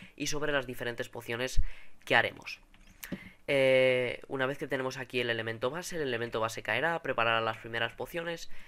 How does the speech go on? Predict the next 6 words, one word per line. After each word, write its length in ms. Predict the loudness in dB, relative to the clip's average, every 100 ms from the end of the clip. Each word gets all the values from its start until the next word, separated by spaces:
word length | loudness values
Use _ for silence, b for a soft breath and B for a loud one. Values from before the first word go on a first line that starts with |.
| B
y 100 | -6
bueno, 300 | -2 -2 -4 B B B -2
eh, 540 | 0 2 2 0 -2 -10 -20 _ _ _ -20 b b b b -4
eh, 220 | 0 2
aquí 800 | 2 0 -8 -6 -4 -4 -4 -2 -2
habría 520 | -2 2 2 2